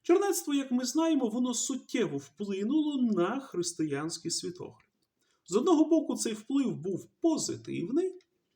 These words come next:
а з іншого — нерідко однобокий. Так що принципи і правила,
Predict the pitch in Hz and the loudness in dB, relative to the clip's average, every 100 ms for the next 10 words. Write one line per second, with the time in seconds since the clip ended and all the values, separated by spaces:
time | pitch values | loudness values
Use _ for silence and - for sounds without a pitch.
0 | _ 160 143 143 139 208 247 330 202 156 | _ -10 -4 -2 0 -2 0 0 2 0
1 | 143 - - - - 240 240 247 214 - | -2 -6 -10 -10 -4 -4 -2 -6 -6 -12
2 | - _ - _ _ _ _ _ - 247 | -18 _ -20 _ _ _ _ _ -4 -2
3 | 240 - 247 208 - - - 247 196 - | -2 -6 -2 -2 -2 -6 -2 0 0 -4
4 | 117 - - - 208 - 214 214 127 - | -8 -12 -16 -6 -6 -4 -4 -4 -6 -10
5 | - | -14